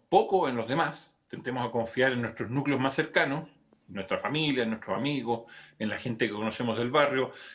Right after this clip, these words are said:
pero si llega alguien nuevo, eh, lo miramos con algo de sospecha, si aparece alguien que no conocemos habitualmente en nuestro barrio, lo miramos con sospecha, etcétera, etcétera.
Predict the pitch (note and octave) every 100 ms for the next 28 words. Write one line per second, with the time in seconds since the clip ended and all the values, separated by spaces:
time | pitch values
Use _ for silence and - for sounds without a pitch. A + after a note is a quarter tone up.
0 | - A2 A#2+ A#2+ A#2 A#2+ A#2+ B2 C#3 C3+
1 | C3 C3 - - - - A2 A2 G#2+ A#2+
2 | A#2+ A#2 A2 A2+ A2 A2 G#2+ A#2 - E3+
3 | D#3+ - C3 A#2+ - - B2+ A#2 A#2 C3+
4 | C#3 C3 C3 B2 A#2 B2 A#2+ B2 A#2 C3
5 | C3 A2 A#2 A#2 A#2 B2+ B2+ A#2+ A2+ A2
6 | A#2+ C#3 D3 C3+ B2 A#2 B2 C3 - A#2+
7 | - A#2 E3+ D#3 - B2 A2 A2 A#2+ A2+
8 | G#2+ - G#2+ A#2+